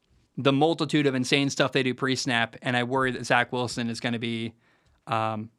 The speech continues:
overwhelmed on Sunday Night Football. Primetime game against a great football team feels like a, a trap for Zach Wilson, where he's gonna look really bad in front of a multiple millions of people, uh, on Sunday Night Football.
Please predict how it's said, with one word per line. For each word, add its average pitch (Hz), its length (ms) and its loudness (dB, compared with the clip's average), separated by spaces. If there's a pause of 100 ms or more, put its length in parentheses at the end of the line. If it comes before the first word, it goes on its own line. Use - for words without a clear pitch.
(420)
overwhelmed 113 720 0 (380)
on 120 120 -2
Sunday 117 280 -2
Night 110 200 -4
Football. 117 300 -4
Primetime 156 640 4
game 143 440 2 (380)
against 131 220 0
a 135 40 -2
great 123 220 0
football 139 320 2
team 123 420 0 (1120)
feels 151 300 2
like 120 180 2
a, 107 380 -2 (180)
a 139 100 -4
trap 113 380 0
for 117 160 -6
Zach - 300 -8
Wilson, 110 400 -4
where 123 120 -6
he's 123 140 -2
gonna 123 140 0
look 107 160 -8
really 113 160 -4
bad 104 280 -2
in 110 80 -10
front 107 220 -4
of 101 140 -12 (100)
a 107 340 -2 (1300)
multiple 143 440 4
millions 123 360 0
of 113 60 -14
people, 117 380 -8 (160)
uh, 120 160 -6
on 120 80 -2
Sunday 117 240 0
Night 104 140 -6
Football. - 320 -8